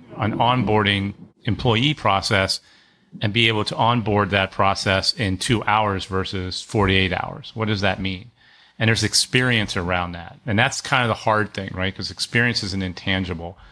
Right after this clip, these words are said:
but we try to kind of bring that up and say that there's, there's an experience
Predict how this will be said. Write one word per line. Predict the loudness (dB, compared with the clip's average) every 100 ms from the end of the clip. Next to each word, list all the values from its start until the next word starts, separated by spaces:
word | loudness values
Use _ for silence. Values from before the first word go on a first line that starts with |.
| -20 _
but | 0 2
we | 2
try | 0 2 4 4
to | 0
kind | 0 2 2
of | -2 -8
bring | -8 0 2 4
that | 2 2
up | 2 -2 -10
and | -4 0 0 -2 -10 _ _
say | -4 -2
that | -2 -4
there's, | -2 -2 -4 -8
there's | -6 -2
an | -2
experience | 0 -4 0 2 4 4 2 0